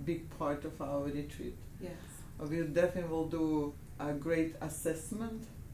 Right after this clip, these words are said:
Speaker 1: uh, and we call it three D scan.
Speaker 2: Mm-hmm.
Speaker 1: We will model the organs for each person. Uh, it's modeling, it's not X-ray, it's not M R I, it's modeling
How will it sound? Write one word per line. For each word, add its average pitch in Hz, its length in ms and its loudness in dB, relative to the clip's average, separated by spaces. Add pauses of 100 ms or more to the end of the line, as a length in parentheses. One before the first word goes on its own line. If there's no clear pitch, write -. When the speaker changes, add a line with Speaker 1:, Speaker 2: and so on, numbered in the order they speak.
(140)
Speaker 1:
uh, 165 40 -8 (300)
and 147 220 -2
we 151 60 0
call 160 260 4
it - 80 -6
three 165 200 0
D 156 240 0
scan. 269 680 0 (180)
Speaker 2:
Mm-hmm. 175 440 -4 (180)
Speaker 1:
We 165 120 2
will 156 200 2
model 156 460 2
the 143 180 2
organs 147 580 2
for - 160 0
each - 300 -4
person. 170 480 -4 (880)
Uh, 156 300 -2 (400)
it's - 240 -2 (140)
modeling, 151 580 4
it's 143 160 0
not 165 240 2
X-ray, 160 520 4
it's 156 120 2
not 151 240 0
M 147 160 0
R 147 160 2
I, 143 220 4
it's 143 240 0
modeling 147 500 0